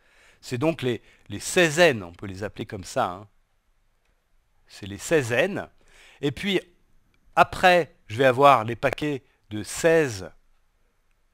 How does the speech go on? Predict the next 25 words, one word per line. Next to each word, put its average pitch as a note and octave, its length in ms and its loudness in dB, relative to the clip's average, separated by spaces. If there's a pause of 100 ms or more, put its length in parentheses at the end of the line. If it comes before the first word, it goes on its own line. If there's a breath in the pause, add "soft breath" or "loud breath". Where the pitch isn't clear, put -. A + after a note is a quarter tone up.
(220)
au A2+ 80 -10
carré, C3 440 0
hein. D3 220 -6 (380)
Seize G#2+ 260 -10
au G#2+ 60 -8
carré, A2+ 260 -4
bon, G#2+ 120 -10
je F2 80 -16
vais G2+ 80 -10
pas F2+ 320 -6 (140)
calculer B2 400 -10
ce - 100 -14
que A2 80 -12
ça G2+ 160 -10
fait, G3+ 300 -4 (320 loud breath)
j'ai - 100 -14
pas, G#2+ 180 -10
j'aurais G#2 220 -6
pas A2+ 160 -6
besoin A#2 180 -8
de G#2 60 -12
ça C#3 160 -4
pour G2 220 -10
l'instant. E3 420 -8 (480 loud breath)
Alors, C3+ 260 4